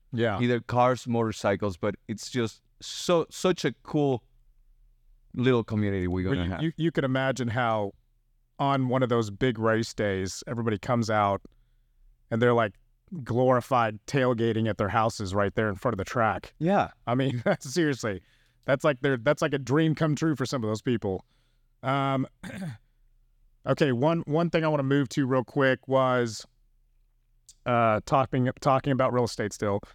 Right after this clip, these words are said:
Speaker 1: You have currently four different properties that are same builder, um, Midway Hollow. You have new construction on Durango and Highgrove. Highgrove's not done yet, right?
Speaker 2: Yes, Highgrove,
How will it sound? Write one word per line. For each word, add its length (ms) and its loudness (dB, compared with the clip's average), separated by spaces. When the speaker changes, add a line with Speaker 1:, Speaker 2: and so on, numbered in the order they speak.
Speaker 1:
You 140 0
have 500 -2
currently 640 0
four 340 2
different 400 0
properties 800 2
that 260 2
are 540 0
same 300 0
builder, 360 2
um, 680 2
Midway 420 2
Hollow. 480 2
You 140 0
have 280 2
new 160 2
construction 560 0
on 120 0
Durango 480 2
and 100 0
Highgrove. 640 0
Highgrove's 380 0
not 220 2
done 200 2
yet, 200 -2
right? 240 0
Speaker 2:
Yes, 320 0
Highgrove, 520 2